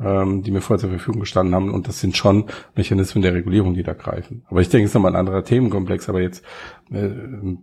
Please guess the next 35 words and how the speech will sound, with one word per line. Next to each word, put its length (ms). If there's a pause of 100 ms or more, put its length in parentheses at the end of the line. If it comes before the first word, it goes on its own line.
(520)
mein 640
Eindruck 380
war 100
in 60
der 100
Diskussion, 800 (500)
ähm, 600 (720)
oder 300 (340)
die, 240 (200)
die, 140
die 280
Menschen, 500
die 300
Regulierung 540
befürworten, 440
sagen, 240
wir 80
müssen 340
verhindern, 460
dass 220
uns 200
das 220
nochmal 300
so 160
wegläuft, 680
wie 80
es 140
uns 300 (360)
bei 140
Social 340
Media 220
und 120
Internet 420
weggelaufen 580
ist. 240